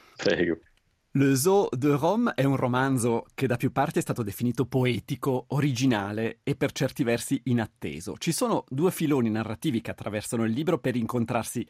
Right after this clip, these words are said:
Speaker 2: alla fine. Da una parte la storia dello Zoo di Roma, dalla sua inaugurazione nel millenovecentoundici fino al presente, dall'altra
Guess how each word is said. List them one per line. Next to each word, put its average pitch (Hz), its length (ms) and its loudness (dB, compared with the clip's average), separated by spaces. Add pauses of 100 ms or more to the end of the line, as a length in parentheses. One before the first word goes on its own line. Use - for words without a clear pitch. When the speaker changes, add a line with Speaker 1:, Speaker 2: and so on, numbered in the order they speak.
(180)
Speaker 2:
alla 120 260 -2
fine. 92 420 -8 (200)
Da 143 100 0
una 165 160 0
parte 113 460 -2
la 117 100 -8
storia 113 460 -2
dello 101 260 -8
Zoo 110 160 -2
di 110 140 -2
Roma, 143 340 0 (160)
dalla 98 240 -8
sua - 160 -4
inaugurazione 107 720 -2
nel 95 160 -2
millenovecentoundici 110 1040 0
fino 104 340 -2
al 101 180 -6
presente, 110 800 -2
dall'altra 180 680 0